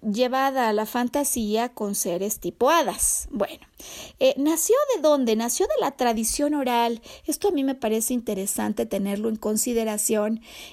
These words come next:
em, porque hay varias versiones difundidas del cuento, no son idénticas, eh, pero hay más de una. Entonces, en orden cronológico, la primera que se registra, eh, ocurre en el año mil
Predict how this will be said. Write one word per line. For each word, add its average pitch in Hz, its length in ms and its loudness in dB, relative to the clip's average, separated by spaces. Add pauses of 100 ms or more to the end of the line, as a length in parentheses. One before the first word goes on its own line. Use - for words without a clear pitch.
em, 233 400 2
porque 254 320 0
hay 339 80 4
varias 302 440 0
versiones 226 640 0
difundidas 220 760 0
del 233 160 0
cuento, 233 400 0
no 220 260 4
son 262 300 -2 (100)
idénticas, 240 1300 2 (400)
eh, 214 180 4
pero 220 220 2
hay 240 100 2
más 202 220 0
de 202 80 2
una. 220 300 0
Entonces, 214 840 0 (260)
en 240 160 2
orden 285 280 2
cronológico, 254 840 0
la 214 180 -2
primera 226 460 0
que 240 120 -2
se 202 180 -2
registra, 247 720 -2 (300)
eh, - 200 2
ocurre 302 420 0
en 381 80 -2
el 247 140 0
año 269 320 0
mil 277 260 2